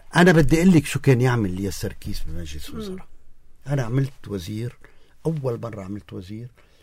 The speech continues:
Speaker 1: بآخر حكومات الياس سركيس. كنت أنا،
Speaker 2: وزير
Speaker 1: كانوا
Speaker 2: اتصالات؟
Speaker 1: القوات.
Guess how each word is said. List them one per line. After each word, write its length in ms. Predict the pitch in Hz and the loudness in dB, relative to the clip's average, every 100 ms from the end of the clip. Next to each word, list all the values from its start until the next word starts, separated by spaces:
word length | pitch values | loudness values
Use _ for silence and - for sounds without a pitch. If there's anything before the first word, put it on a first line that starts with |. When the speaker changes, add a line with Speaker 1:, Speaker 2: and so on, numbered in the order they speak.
| _ | _
Speaker 1:
بآخر 400 | - 151 156 - | -10 -4 -4 -4
حكومات 600 | - - - 101 107 - | -16 -18 -14 -12 -12 -14
الياس 220 | 76 71 - | -16 -16 -18
سركيس. 460 | - - - - - - - - _ | -20 -20 -18 -20 -20 -20 -20 -20 _
كنت 180 | 131 123 | -10 -8
أنا، 300 | 135 139 151 - _ _ - | -4 -4 -4 -10 _ _ -10
Speaker 2:
وزير 200 | 208 147 | -2 2
Speaker 1:
كانوا 180 | 143 139 | 2 0
Speaker 2:
اتصالات؟ 300 | - 135 110 | -4 -6 -4
Speaker 1:
القوات. 340 | 101 - 185 | -2 -4 -6